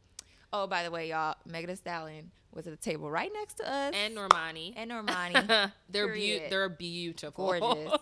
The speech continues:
Speaker 2: They're
Speaker 1: Gorgeous,
Speaker 2: so
Speaker 1: gorgeous
Speaker 2: gorgeous.
Speaker 1: girls, okay?
Speaker 2: Ugh.
Speaker 1: Um, but anyways, when we were ordering,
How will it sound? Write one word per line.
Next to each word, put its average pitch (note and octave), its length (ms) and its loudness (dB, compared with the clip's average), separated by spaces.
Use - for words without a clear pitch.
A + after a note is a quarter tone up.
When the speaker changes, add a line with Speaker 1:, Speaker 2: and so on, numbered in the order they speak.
Speaker 2:
They're G#3+ 100 0
Speaker 1:
Gorgeous, A3+ 280 -2
Speaker 2:
so G#3 140 4
Speaker 1:
gorgeous G3 380 2
Speaker 2:
gorgeous. F3 200 0
Speaker 1:
girls, E3 400 0
okay? A#3+ 180 -6
Speaker 2:
Ugh. G3+ 240 4
Speaker 1:
Um, G#3+ 300 0
but A3+ 140 -4
anyways, C4 480 -4
when G3+ 140 -8
we A#3+ 120 -6
were C4 140 -2
ordering, G#3 380 -6